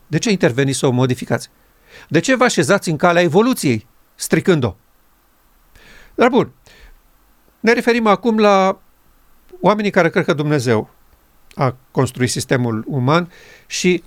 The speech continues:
maniera în care el funcționează. Uh,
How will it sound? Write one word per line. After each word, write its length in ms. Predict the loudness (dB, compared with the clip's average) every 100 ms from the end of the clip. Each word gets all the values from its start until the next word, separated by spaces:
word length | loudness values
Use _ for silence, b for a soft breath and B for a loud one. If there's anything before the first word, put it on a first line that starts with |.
| -14 -4
maniera 500 | 0 2 4 4 2
în 80 |
care 460 | 2 2 4 2 -2 _ _ _
el 240 | 0 0 2
funcționează. 680 | -2 2 2 2 0 -4 -16 _ _ _ _ b b b b
Uh, 240 | 2 2